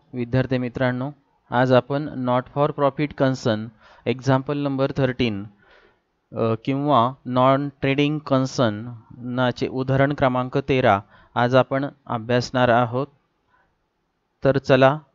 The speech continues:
उदाहरणाकडे. उदाहरण पहा, following is the summary of receipt and payment account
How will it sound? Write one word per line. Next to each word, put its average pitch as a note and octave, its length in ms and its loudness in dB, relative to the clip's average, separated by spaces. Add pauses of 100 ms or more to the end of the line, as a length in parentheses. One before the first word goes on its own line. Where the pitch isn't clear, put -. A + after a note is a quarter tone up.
(140)
उदाहरणाकडे. B2+ 720 0 (1300)
उदाहरण D3+ 420 4
पहा, C3 360 4 (800)
following D#3 680 0
is C3+ 220 4 (140)
the C#3 100 8 (120)
summary C3+ 480 0 (420)
of C3 160 -2
receipt D3 380 -2
and D#3+ 160 -4
payment B2 300 0
account B2 460 2